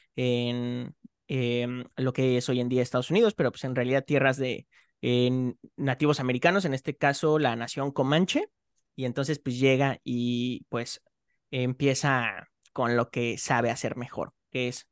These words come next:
pues, cacería. Y entonces, pues, así se desarrolla la historia. Ya iremos contando más detalles conforme,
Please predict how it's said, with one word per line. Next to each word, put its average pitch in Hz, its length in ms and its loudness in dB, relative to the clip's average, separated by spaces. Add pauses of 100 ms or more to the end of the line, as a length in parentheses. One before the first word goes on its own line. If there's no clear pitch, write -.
(100)
pues, - 460 -14
cacería. - 520 -6 (320)
Y 156 100 0
entonces, 208 240 6
pues, 185 160 0
así 202 180 0
se 262 100 2
desarrolla 165 400 4
la 143 100 -2
historia. 151 520 -2 (160)
Ya 131 500 2
iremos 139 300 2
contando 135 400 -2
más 139 160 0
detalles 139 400 0
conforme, 127 580 -2